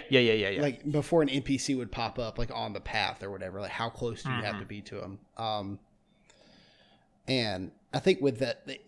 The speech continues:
Speaker 2: 'cause it's a real short draw distance, like, you, you don't have,
Speaker 1: Yeah.
Speaker 2: like, you can't be very far away or they won't show up.
Speaker 1: Mm-hmm.
Speaker 2: Um, which is, I think, working to the Switch's advantage because it's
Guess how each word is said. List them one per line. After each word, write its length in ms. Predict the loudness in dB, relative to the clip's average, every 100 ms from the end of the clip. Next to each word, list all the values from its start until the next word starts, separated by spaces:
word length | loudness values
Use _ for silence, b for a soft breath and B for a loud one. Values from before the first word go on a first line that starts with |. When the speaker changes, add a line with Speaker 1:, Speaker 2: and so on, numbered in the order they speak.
| -12
Speaker 2:
'cause 160 | -8
it's 80 | -6
a 60 | -6
real 260 | -4 -2
short 460 | 0 -2 0 -2 -2
draw 260 | -2 -2
distance, 300 | -4 -10 -10
like, 120 | -10 -10
you, 220 | -12 -12 -10
you 140 | -8
don't 260 | -4 -4 -4
have, 160 | -4
Speaker 1:
Yeah. 200 | 2 0 2
Speaker 2:
like, 200 | -2 -4 _
you 100 | -10
can't 300 | 2 4 4
be 120 | 4 2
very 240 | 0 -4
far 200 | -2 -2
away 240 | -2 -4 -4
or 140 | -4
they 100 | -6
won't 220 | -6 -10
show 180 | -10 -10
up. 300 | -10 -12 -14 _ _ _ _ b b b
Speaker 1:
Mm-hmm. 280 | 0 0 0 -6 -6
Speaker 2:
Um, 340 | -4 -2 -4 -8 _ _ _
which 220 | -4 -2 0
is, 260 | 0 -4 _ _ _ _ _ -8
I 80 |
think, 280 | -4 -4 -6
working 540 | -8 -6 -6 -6 -6 -8
to 240 | -4 -4
the 120 | -4
Switch's 500 | -8 -6 -6 -6 -8
advantage 560 | -10 -6 -6 -4 -6 -4
because 280 | -4 -4 -6
it's 340 | -14 -16 -16